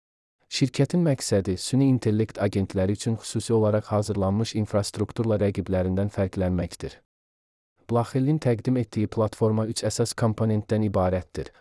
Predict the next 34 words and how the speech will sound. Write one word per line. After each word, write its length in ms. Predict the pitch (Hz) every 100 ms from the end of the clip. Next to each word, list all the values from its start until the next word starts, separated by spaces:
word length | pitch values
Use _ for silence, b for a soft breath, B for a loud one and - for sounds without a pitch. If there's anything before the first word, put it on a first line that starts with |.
| -
agent 400 | 110 113 127 -
yerləşdirmə, 720 | 95 95 90 - 95 95 95 -
xarici 320 | 107 110 117
alətlərlə 560 | 107 104 - 110 110 95
əlaqə 400 | 95 92 113 107
üçün 240 | 110 104
M 160 | 107 107
C 160 | 107
P 120 | 113
serverləri 680 | 113 - 92 92 92 92 104
və 80 | 107
çoxsaylı 540 | - 113 - 107 107
süni 260 | 113 110 110 107
intellekt 400 | - 104 107 -
modellərinə 600 | 107 101 95 92 90 101
giriş 320 | 101 110 -
üçün 200 | - 113
vahid 280 | 107 104 101
keçid 320 | - 95 -
qapısı. 480 | - 87 - - 73 - _ _ _ _ _ _ _ _ -
Blaxel 380 | 127 127 - 175
həmçinin 460 | 156 151 - 120 110 110
S 140 | -
A 100 | 110 110
C 140 | 113
iki 200 | 107 - 135
və 60 | 110
hpa 280 | 104 110 113
kimi 200 | 117 104
təhlükəsizlik 720 | 110 101 98 104 - 92 107
standartlarına 760 | - - 101 98 95 95 90 98
uyğunluq 460 | 101 95 98 98 104
təmin 240 | 104 95 92
edərək 320 | 87 92 101